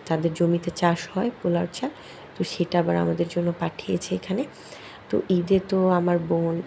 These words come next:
আর, আহ, আমার ননাস এত কিছু দিয়েছে, আমাদের এটা মনে হয় ভালোই কাটবে। তবে যেহেতু আমরা গ্রামে যাব, তাও বলা যাচ্ছে না, রিজিকের মালিক আল্লাহ, আমাদের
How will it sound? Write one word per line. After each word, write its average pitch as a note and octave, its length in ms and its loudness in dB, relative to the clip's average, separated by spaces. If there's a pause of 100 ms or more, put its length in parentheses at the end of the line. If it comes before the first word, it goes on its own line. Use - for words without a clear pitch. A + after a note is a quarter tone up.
আর, D#3+ 200 0
আহ, D#3+ 800 -2
আমার E3 160 2
ননাস D#3+ 540 0
এত D#3+ 240 -4
কিছু - 280 -4
দিয়েছে, E3+ 500 2
আমাদের E3+ 360 0
এটা D#3+ 300 0
মনে E3 240 0
হয় E3+ 180 0
ভালোই E3 280 0
কাটবে। E3 380 -2 (540)
তবে D#3+ 220 0
যেহেতু E3 580 0 (260)
আমরা D#3+ 240 2
গ্রামে D#3+ 420 0
যাব, E3+ 320 -2 (100)
তাও E3 300 2
বলা D#3+ 240 0
যাচ্ছে D#3+ 320 -2
না, F3 120 2
রিজিকের E3 460 -2
মালিক D#3+ 360 0
আল্লাহ, D#3+ 280 0 (680)
আমাদের D#3+ 380 2